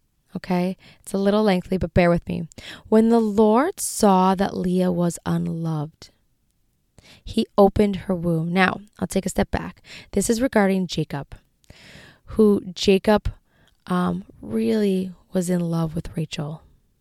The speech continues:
but was with Leah. But Leah could feel that his heart was with Rachel. And she was tortured and she felt unloved, right? And so Genesis says, "When the Lord saw that Leah was unloved,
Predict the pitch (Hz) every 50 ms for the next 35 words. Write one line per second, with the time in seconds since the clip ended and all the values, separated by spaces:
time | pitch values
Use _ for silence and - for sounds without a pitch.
0 | _ _ _ _ _ _ _ _ _ _ _ _ _ - - _ _ _ _ _
1 | _ _ _ _ _ _ _ _ - 190 185 180 - - - - _ _ _ _
2 | _ _ _ _ _ _ _ - - 180 180 175 170 170 165 160 - - - -
3 | - - _ _ _ _ _ _ - - 175 185 180 - - 180 170 170 160 160
4 | - - - 160 - _ _ _ _ _ _ _ _ _ _ _ _ _ - -
5 | - _ _ - - - 196 - - 208 196 208 214 220 214 202 - 196 - -
6 | - - _ - 220 214 220 220 208 190 202 185 180 175 - - - 185 - -
7 | 185 170 - 185 - - - 165 160 - - - - 185 175 - _ _ _ _
8 | _ - - - - - _ _ - 190 - - 233 240 233 - - - - -
9 | 233 226 - - 233 226 220 226 220 202 - 226 - - - 220 220 214 - -
10 | - 208 202 196 196 196 196 196 190 190 190 190 190 - - 202 196 220 247 220
11 | 190 - 208 196 196 - - - - - - - - 226 220 226 - 247 - -
12 | 220 208 208 202 220 214 214 214 202 214 214 233 262 285 - - 240 226 220 214
13 | 208 202 208 208 208 196 190 196 170 190 180 180 175 180 175 175 175 -